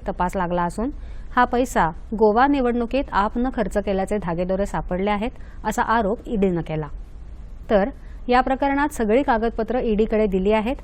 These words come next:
त्यामुळे काहीही लपवण्याचा प्रश्न येत नाही, असा युक्तिवाद केजरीवाल यांचे वकील अभिषेक मनु सिंघवी यांनी केला.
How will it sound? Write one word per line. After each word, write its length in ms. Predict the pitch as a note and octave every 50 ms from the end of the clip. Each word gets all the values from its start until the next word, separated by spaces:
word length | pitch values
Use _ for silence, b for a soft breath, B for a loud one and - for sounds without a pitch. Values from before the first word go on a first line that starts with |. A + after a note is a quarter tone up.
| - - -
त्यामुळे 280 | A#3+ A3+ A#3+ B3+ C4+ C4+
काहीही 440 | - A3 G3+ A3+ A#3 A#3+ C4 D4
लपवण्याचा 460 | C4 G3+ - G#3+ G#3+ G#3+ G#3+ G#3+ A3 A#3+
प्रश्न 320 | - A3 G3 - - A3
येत 240 | G#3+ G3+ G3 A3+ -
नाही, 220 | B3+ A3 G#3+ G3+
असा 220 | F3+ F3+ - G3 G3
युक्तिवाद 440 | G3 F3+ - - A#3+ G#3 D#3+ D#3 D#3 B B B B B - -
केजरीवाल 440 | A3+ A3 G#3+ A3+ C4 C4+ C#4 C#4 C#4+
यांचे 260 | C4+ C4 B3 - C4+
वकील 340 | A#3+ A3 G#3 - B3+ C4 B3+
अभिषेक 440 | - G3 F#3 G#3+ G#3 - C4 B3 B3
मनु 180 | A3+ G#3 G3+
सिंघवी 400 | - - G3 F3 E3 F3 A3+ C4
यांनी 240 | C4 G3 F#3 F3 E3
केला. 240 | - D#3+ D3 D3